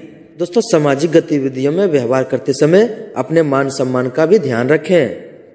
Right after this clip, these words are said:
यह तीन दिनों में किसी भी तरह की महत्वपूर्ण यात्रा करते वक्त उसे सभी पहलुओं पर विचार विमर्श जरूरी है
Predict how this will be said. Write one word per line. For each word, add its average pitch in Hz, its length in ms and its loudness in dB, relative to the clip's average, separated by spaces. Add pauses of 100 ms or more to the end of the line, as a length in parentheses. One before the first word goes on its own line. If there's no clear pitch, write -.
यह 160 100 2
तीन 143 280 -2
दिनों 143 200 4
में 185 140 0
किसी 147 260 -4
भी 143 120 0
तरह 139 220 2
की 180 160 0
महत्वपूर्ण 147 540 0
यात्रा 127 300 2
करते 123 320 0
वक्त 175 220 4 (280)
उसे 147 220 -2
सभी 131 240 2
पहलुओं 127 440 2
पर 175 160 4
विचार 131 320 2
विमर्श 139 260 -4
जरूरी 127 380 2
है 156 520 0